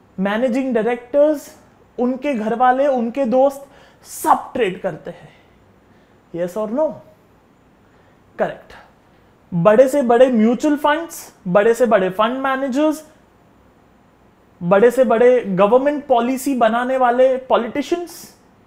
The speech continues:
भी ट्रेड करते हैं। करेक्ट?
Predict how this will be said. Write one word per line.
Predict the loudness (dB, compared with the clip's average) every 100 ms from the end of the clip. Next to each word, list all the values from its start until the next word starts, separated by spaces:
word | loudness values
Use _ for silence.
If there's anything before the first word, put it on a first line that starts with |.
| _ _ _ _ _ _ _ _ _ _ _ -10
भी | 0 2 2
ट्रेड | 0 -2 -2
करते | -8 -8 -16
हैं। | -20 _ _ _ _ _ _ _ _ _ _ _ _ _ _ _ -4
करेक्ट? | -2 -2 -6